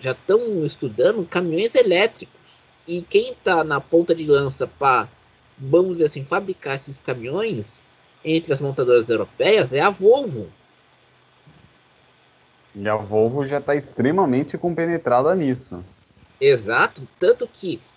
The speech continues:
Speaker 1: nessa edição de junho da Quatro Rodas tem um comparativo de um Volvo X, X C qua-, X C quarenta híbrido e o X C quarenta cem por cento elétrico.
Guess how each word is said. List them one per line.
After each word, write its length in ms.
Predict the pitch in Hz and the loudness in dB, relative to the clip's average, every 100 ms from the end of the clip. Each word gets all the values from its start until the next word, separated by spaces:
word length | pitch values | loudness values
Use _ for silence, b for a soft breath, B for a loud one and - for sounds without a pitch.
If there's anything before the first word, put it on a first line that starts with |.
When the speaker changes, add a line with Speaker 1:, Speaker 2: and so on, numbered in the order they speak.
| _ | _
Speaker 1:
nessa 300 | 127 196 233 | -6 -4 -4
edição 460 | 214 226 - 208 | -6 -10 0 0
de 220 | 185 175 143 | 0 -6 -6
junho 500 | 123 151 170 151 135 | -2 0 2 0 -2
da 140 | 127 | -4
Quatro 380 | - 123 - 101 | -2 -4 -4 -8
Rodas 480 | 90 131 214 127 - | -4 -2 -2 -4 -4
tem 200 | 160 196 | -2 -2
um 80 | |
comparativo 920 | 220 220 202 180 160 - - 143 117 120 | -4 -10 -2 0 0 -4 -10 -10 -8 -12
de 280 | 104 123 190 | -10 0 0
um 220 | 220 175 | 0 -4
Volvo 500 | 135 147 123 120 135 | 2 2 2 0 -4
X, 640 | - 185 - - - - _ _ _ _ | -2 -4 -6 -12 -20 -20 _ _ _ _
X 260 | - 190 202 | -12 -6 -2
C 180 | 190 180 - | 0 0 -2
qua-, 240 | 175 160 - | 0 2 0
X 400 | - - 185 202 | -8 -12 -10 -10
C 360 | - - 151 135 | -12 -8 -4 -2
quarenta 600 | - 127 101 98 92 - | -2 -2 -2 -6 -8 -8
híbrido 680 | 120 147 160 165 202 196 269 - _ _ _ _ _ | -4 -2 -2 -2 -2 -4 -8 -10 _ _ _ _ _
e 120 | 180 196 | -2 0
o 80 | |
X 440 | 190 - - 196 240 | 0 -2 -6 -6 0
C 120 | 226 | 0
quarenta 420 | 208 165 170 - | 2 4 4 2
cem 220 | 214 233 254 | -2 -4 -2
por 180 | 196 | -2
cento 240 | - 208 277 | 0 0 2
elétrico. 520 | 185 139 185 - - | 2 4 0 -2 -20